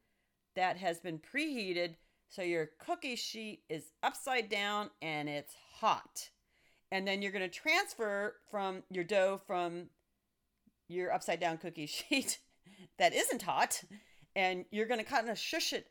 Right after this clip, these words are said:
out. I call it shushing. Um, and so if you think of it like it, you shush it onto that hot surface.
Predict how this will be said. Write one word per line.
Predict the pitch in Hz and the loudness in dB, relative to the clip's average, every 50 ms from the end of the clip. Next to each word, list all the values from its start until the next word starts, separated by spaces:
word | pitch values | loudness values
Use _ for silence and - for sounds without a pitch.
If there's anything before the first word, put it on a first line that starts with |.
| _ - | _ 4
out. | 190 185 175 165 - - | 6 6 6 4 2 -2
I | |
call | 165 - 190 165 | -4 -2 -2 -4
it | - | -4
shushing. | - - - 165 165 - 165 160 175 185 185 - _ _ _ _ _ _ _ - | -4 -6 -6 -6 -6 -4 -4 -4 -4 -6 -8 -12 _ _ _ _ _ _ _ -4
Um, | 185 170 165 160 156 156 160 - - | -2 -2 0 0 -2 -4 -6 -4 -2
and | 208 190 180 - | -2 -2 0 0
so | - 233 | 0 0
if | - - 214 | 0 0 0
you | 294 415 | -2 0
think | - 571 571 554 539 | 2 2 2 2 4
of | 427 | 6
it | 330 | 6
like | 247 190 170 - - _ _ _ _ _ _ _ _ | 6 6 6 2 -10 _ _ _ _ _ _ _ _
it, | - 131 - - 233 226 - - _ _ _ | -20 -20 -4 0 0 0 0 0 _ _ _
you | - 226 | -6 -2
shush | - - 453 466 - | 0 0 0 0 0
it | 349 - - | -2 -2 0
onto | 220 247 269 269 - | 0 0 0 0 2
that | 233 180 170 165 | 2 2 2 2
hot | - - 220 208 - - | 0 0 0 0 0 -2
surface. | - - 254 247 247 - 143 - - - - | -2 0 0 0 0 -2 -6 -6 -6 -10 -14